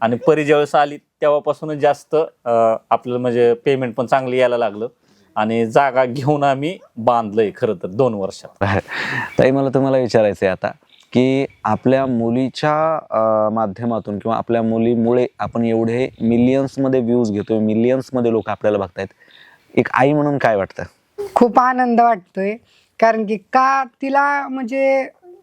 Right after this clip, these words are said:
Speaker 3: आवड निर्माण अशी केली, तिला मी पहिले रील्समध्ये घेत होते तिला सुरुवातीला. मग रील्स आम्ही बनवत होतो तेव्हा ती बघायची, "हे काय करतात, काय नाही." मग ती नंतर म्हणली, "मला बी बोलायचं."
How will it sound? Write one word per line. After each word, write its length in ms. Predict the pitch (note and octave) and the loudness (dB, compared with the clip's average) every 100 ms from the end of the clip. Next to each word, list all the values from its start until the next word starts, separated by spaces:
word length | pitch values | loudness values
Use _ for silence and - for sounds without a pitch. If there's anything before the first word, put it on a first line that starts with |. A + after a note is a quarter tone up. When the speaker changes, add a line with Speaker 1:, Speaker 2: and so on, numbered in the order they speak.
| - | 0
Speaker 3:
आवड 400 | A#3+ C4 D4 C4 | 2 4 2 4
निर्माण 540 | C#4 D#4 C#4 D4 D4 | 4 4 2 0 0
अशी 280 | C#4+ - D4+ | -2 -2 -8
केली, 380 | B3 C#4+ A3 A#3 - - _ | -4 -4 -4 -6 -10 -20 _
तिला 120 | A#3+ C4+ | 0 2
मी 120 | C#4 | 2
पहिले 300 | B3+ C#4 C#4 | 2 2 2
रील्समध्ये 540 | D#4 D#4+ - C#4+ B3 | 2 0 0 0 0
घेत 160 | A3+ A3+ C#3+ | 0 0 -2
होते 320 | C3 C#3 B2+ _ _ _ _ _ _ | -8 -10 -16 _ _ _ _ _ _
तिला 180 | G3+ G3 | 2 2
सुरुवातीला. 560 | F#3+ A#3+ G#3 D#3+ D#3 C3+ - _ _ - - | 2 2 2 -2 -10 -10 -16 _ _ -8 0
मग 120 | A#3+ | 2
रील्स 340 | C4 D#4 C4+ | 2 0 0
आम्ही 280 | - C#4+ D4 | 0 0 0
बनवत 320 | D4 E4 E4 D#4+ | 0 -2 -2 -4
होतो 120 | D#4 | -4
तेव्हा 220 | D#4 D#4 | 0 0
ती 400 | D4+ D4+ D4+ D4+ | -2 -6 -4 -4
बघायची, 640 | C4+ E4 F4 C#4+ G#3 G3+ | 0 2 2 0 -4 -2
"हे 120 | G3+ A#3 | -2 0
काय 220 | C4 B3+ | 0 0
करतात, 580 | A#3+ A3 - G3+ F#3 F3+ _ - | -2 -2 -2 -2 -2 -4 _ 0
काय 180 | A#3 | 0
नाही." 320 | G#3 F#3 F3 F3 _ _ _ - | 0 -4 -6 -8 _ _ _ -4
मग 120 | A3+ G#3+ - | -2 -2 2
ती 180 | D#4+ E4 | 2 2
नंतर 300 | D#4+ D#4 D4+ | 0 0 -2
म्हणली, 180 | D4 | -2
"मला 280 | C#4+ D#4 D#4 | 0 2 2
बी 100 | C#4+ | -2
बोलायचं." 540 | C4+ C4 G#3+ D#3+ - | 0 0 2 -4 -8